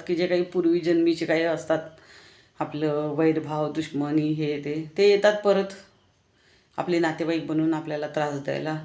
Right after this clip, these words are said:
तर असंच म्हणून मी सोडत आहे, कोण कुणाचं नाही या जगामध्ये. आणि इतकं छळ आहे, तिनं तुम्हाला सांगते मी, खाली डोंगर, आमचं गाव ना डोंगरामध्ये आहे,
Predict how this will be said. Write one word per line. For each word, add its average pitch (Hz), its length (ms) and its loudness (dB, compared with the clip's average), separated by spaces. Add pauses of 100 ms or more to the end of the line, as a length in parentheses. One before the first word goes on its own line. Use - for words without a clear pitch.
तर 165 100 -6
असंच 190 320 -6
म्हणून 190 200 2
मी 190 140 4
सोडत 170 340 0
आहे, 165 240 -6 (280)
कोण 160 200 4
कुणाचं 151 400 -2
नाही 147 220 -6
या 147 100 -6
जगामध्ये. 151 580 -6 (640)
आणि 156 320 0
इतकं 156 260 0 (120)
छळ 190 140 4
आहे, 175 140 4
तिनं 180 220 4
तुम्हाला 170 300 0
सांगते 175 380 0
मी, 170 220 0 (680)
खाली 185 280 2
डोंगर, 190 480 4 (800)
आमचं 170 340 0
गाव 175 220 2
ना 185 100 2
डोंगरामध्ये 165 640 0
आहे, 147 420 -14